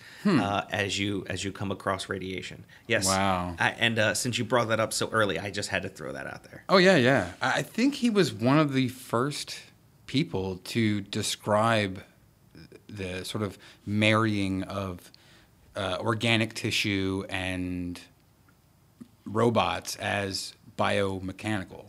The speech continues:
Speaker 2: Mm-hmm.
Speaker 1: biomechanoids. So let's, let's talk about his art, okay?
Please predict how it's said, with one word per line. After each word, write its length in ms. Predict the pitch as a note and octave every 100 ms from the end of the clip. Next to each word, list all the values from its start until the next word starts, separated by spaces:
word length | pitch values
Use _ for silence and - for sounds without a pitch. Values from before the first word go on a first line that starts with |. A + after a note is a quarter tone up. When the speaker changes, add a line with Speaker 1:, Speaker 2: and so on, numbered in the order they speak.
| -
Speaker 2:
Mm-hmm. 400 | A2 G#2+ A#2+ -
Speaker 1:
biomechanoids. 1040 | G2+ G2+ G2 G#2 G2+ F#2 F#2 F#2+ E2+ F2 - - - _ _ - -
So 120 | - B2+
let's, 200 | F#3+ -
let's 140 | E3
talk 180 | E3 F#3+
about 120 | F3+
his 100 | D3 -
art, 300 | G2+ D2+ - _ _ _ _
okay? 360 | - A2 A2